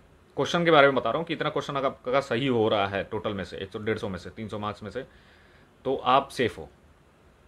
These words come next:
नब्बे से पंचानवे क्वेश्चन आपके सही हो रहे हैं एससी के लिए, ठीक है, और एटी फ़ाइव प्लस कम से कम एसटी के लिए। एटी फ़ाइव, देखिए एक चीज़ और बता दे रहा हूँ कि ये जो जनरल, ओबीसी,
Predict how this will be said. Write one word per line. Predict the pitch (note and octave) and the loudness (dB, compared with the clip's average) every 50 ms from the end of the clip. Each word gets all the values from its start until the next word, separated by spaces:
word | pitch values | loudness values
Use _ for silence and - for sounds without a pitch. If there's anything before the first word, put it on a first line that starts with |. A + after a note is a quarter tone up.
| _ _ _ _ _ _ - _ _ _ _ _ _ - G#2 | _ _ _ _ _ _ -20 _ _ _ _ _ _ -12 -4
नब्बे | A2+ B2+ C#3 C3+ C3+ E3 E3+ | 0 2 2 4 4 4 4
से | E3+ E3+ | 4 2
पंचानवे | E3 - C3 B2 A2 B2+ B2 B2+ C3 C#3+ C#3+ | 0 -2 -2 0 0 0 0 0 0 -2 -2
क्वेश्चन | C#3+ B2 A2 - C3 A#2+ | -2 -2 -6 -4 -4 -4
आपके | G#2+ G#2 - - | -4 -6 -6 -8
सही | G#2+ - G#2 G#2+ A2 | -6 -4 -2 -2 0
हो | A2 G#2+ G#2 | 0 0 0
रहे | G2+ F#2+ | -2 -2
हैं | G2 A2+ - _ _ _ _ _ _ _ _ _ _ _ _ - | -6 -10 -18 _ _ _ _ _ _ _ _ _ _ _ _ -8
एससी | - A2 - - C#3+ | -8 -6 -6 -6 -6
के | - B2 | -4 -4
लिए, | G#2+ G#2 G#2+ A#2+ C3 _ _ _ _ _ _ _ _ _ _ _ _ _ _ _ _ _ _ _ _ _ - | -4 -4 -6 -8 -10 _ _ _ _ _ _ _ _ _ _ _ _ _ _ _ _ _ _ _ _ _ -10
ठीक | D3+ C#3+ C3+ | -6 -2 -2
है, | A#2 F#2+ - - _ _ - _ - - - _ _ - - - | -2 -4 -4 -10 _ _ -20 _ -20 -20 -20 _ _ -20 -10 -4
और | - C3 C#3 - - - - | 0 0 0 0 -2 -4 0
एटी | C#3 C3+ D#3 D3+ | 0 0 2 2
फ़ाइव | - C#3+ C3 C3+ - - | 4 4 4 2 2 -2
प्लस | B2 A#2+ A2 - | -2 -2 -2 -4
कम | - A#2 | -8 -8
से | A2+ A#2 A#2+ | -6 -6 -6
कम | C#3 D3 - - | -6 -6 -6 -8
एसटी | B2 - - - C3 | -8 -8 -6 -6 -6
के | G2 G2 | -6 -6
लिए। | E2+ D#2+ E2 - - _ _ _ _ - - - - _ _ _ - - | -8 -8 -12 -16 -20 _ _ _ _ -20 -20 -20 -20 _ _ _ -8 -6
एटी | B2+ C3 B2+ - D#3 | -6 -4 -2 -2 0
फ़ाइव, | - C#3 C#3+ D#3 D3+ - - _ _ _ _ _ _ _ _ _ - | 2 2 2 2 0 -4 -14 _ _ _ _ _ _ _ _ _ -6
देखिए | - D3+ D3 D#3+ D3 A2 - - _ _ _ _ - | -4 -2 0 0 -2 -4 -4 -8 _ _ _ _ -2
एक | D3 F3 F3+ F3+ | 0 0 0 0
चीज़ | F3+ F3 D#3+ | 0 2 4
और | D#3+ D#3+ | 4 4
बता | D3+ C3 C3 A#2+ | 4 4 4 2
दे | A2+ | 2
रहा | A2+ B2+ | 0 -2
हूँ | C#3 C#3+ - | -4 -6 -8
कि | B2+ | -4
ये | A#2+ C3 D3+ | 0 0 2
जो | D#3 D#3 D#3+ E3 D#3 - - _ _ _ _ _ _ _ - - - - G#2+ | 4 6 6 6 6 4 -2 _ _ _ _ _ _ _ -20 -20 -20 -16 -8
जनरल, | F#2+ A#2+ A#2+ B2 A#2+ B2 B2 B2 A#2+ - - | -4 -4 -2 2 4 2 2 2 0 -6 -8
ओबीसी, | A#2+ A#2 A#2+ A#2 - - A#2+ A#2+ | -6 -4 -4 -6 -6 -6 -10 -8